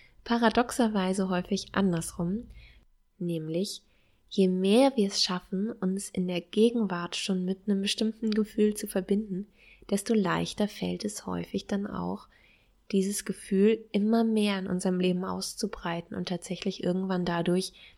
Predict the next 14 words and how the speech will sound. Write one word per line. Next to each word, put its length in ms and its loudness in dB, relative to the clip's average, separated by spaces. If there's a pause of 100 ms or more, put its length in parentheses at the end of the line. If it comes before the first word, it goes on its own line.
(260)
in 200 6
die 120 4
Zukunft 580 -6
einzutauchen, 920 -2 (420)
die 120 0
wir 140 -2
uns 280 -4
wünschen. 480 -4 (1120)
Das 200 -4
klingt 300 2
jetzt 180 0
vielleicht 440 -6
ein 120 0
bisschen, 600 -2